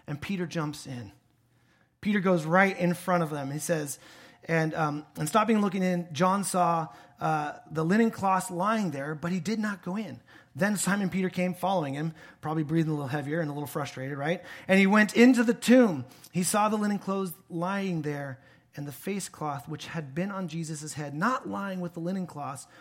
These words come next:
but folded up in a place by itself." So what is John doing? This, this story should take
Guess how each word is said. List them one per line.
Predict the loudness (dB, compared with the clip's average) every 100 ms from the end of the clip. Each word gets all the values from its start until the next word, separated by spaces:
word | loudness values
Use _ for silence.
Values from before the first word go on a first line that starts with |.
| -20 -20
but | -18
folded | -10 -8 -6
up | -6 -8 -12 _ _ _
in | -18
a |
place | -14 -8 -8 -8 -16 -18 _ _ _ -16
by | -12 -10 -10 -14 _ _
itself." | -18 -14 -14 -16 -18 -20 -20 -20 _ _ _ _ _ _ _ _ _ _ _ _ _ _ _ _ _ _ _ -20
So | -14 -10 -10 -12 -10
what | -6
is | -6 -8 -12
John | -8 -4 -4
doing? | -4 -6 -6
This, | -6 -8 -12
this | -10 -10
story | -8 -10 -8 -8 -4 -4 -6
should | -10 -12
take | -8 -8